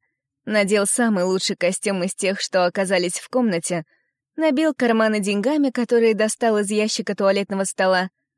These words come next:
Потом связал простыни узлами и, устроив из них импровизированную верёвку, закрепил её за центральную раму старинного в стиле Тюдор окна, которое придавало такой элегантный вид его спальне.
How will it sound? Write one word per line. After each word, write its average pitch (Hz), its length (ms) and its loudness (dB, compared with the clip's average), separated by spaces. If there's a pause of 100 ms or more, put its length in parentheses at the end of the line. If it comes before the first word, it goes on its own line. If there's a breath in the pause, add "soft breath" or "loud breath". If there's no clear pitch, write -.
(720)
Потом 277 320 2
связал 247 440 2
простыни 208 520 -2
узлами 175 560 0 (420)
и, 285 140 0
устроив 226 540 2
из 202 120 -2
них 202 220 -2
импровизированную 196 920 0
верёвку, 208 600 -2 (880)
закрепил 269 680 0
её 214 220 2
за 190 160 -2
центральную 202 640 0
раму 185 280 0
старинного 190 680 -2
в - 60 -12
стиле 185 380 -2
Тюдор 185 360 0
окна, 240 380 -2 (640)
которое 285 440 2
придавало 226 600 2
такой 208 380 -2
элегантный 196 580 0
вид 214 200 -4
его 185 260 0
спальне. 156 600 -4